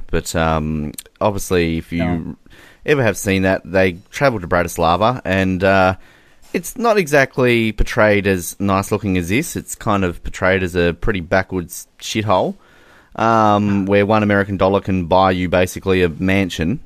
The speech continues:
Speaker 1: But, <laughs> um, I wonder if the residents of Bratislava are more proud of their city in this movie than in Eurotrip.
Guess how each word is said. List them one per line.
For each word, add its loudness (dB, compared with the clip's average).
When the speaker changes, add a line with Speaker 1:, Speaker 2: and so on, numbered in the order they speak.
Speaker 1:
But, 0
<laughs> -2
um, 0
I 2
wonder 0
if -2
the 0
residents 2
of -4
Bratislava 2
are 6
more 2
proud 4
of -4
their 2
city 0
in 2
this 0
movie 2
than 0
in 0
Eurotrip. -2